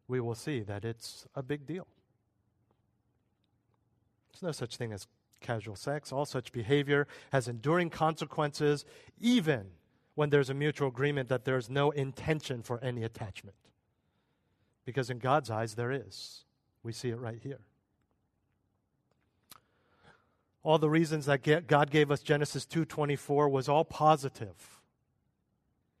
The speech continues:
It emphasizes the beautiful and real bond that is created in marriage by God. It is used in Malachi two to stress the importance of the marriage bond by prohibiting divorce.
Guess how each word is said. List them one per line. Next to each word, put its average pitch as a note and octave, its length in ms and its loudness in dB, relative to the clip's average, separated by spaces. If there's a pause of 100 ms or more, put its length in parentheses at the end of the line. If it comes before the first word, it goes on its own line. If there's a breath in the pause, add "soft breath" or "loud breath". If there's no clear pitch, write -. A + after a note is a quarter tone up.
(580)
It C3+ 120 2
emphasizes D#3 640 4
the C#3+ 100 -2
beautiful E3 500 2
and C#3+ 140 2
real D#3 180 6
bond D3+ 360 6
that C#3 160 6
is C3+ 100 0
created D3 480 4
in C#3 260 -2
marriage C3 680 0
by C3 180 2
God. A2+ 360 -2 (760 loud breath)
It D#3+ 100 6
is D3+ 180 6
used F3 280 4
in D3 100 2
Malachi D#3 400 8
two F3 280 0
to C#3+ 100 0
stress - 420 4
the E3 100 -2
importance F#3 640 -2
of E3 140 2
the D#3 60 2
marriage D#3+ 460 4
bond E3+ 540 6 (380 soft breath)
by C#3+ 100 4
prohibiting C#3+ 640 0
divorce. A2+ 600 -10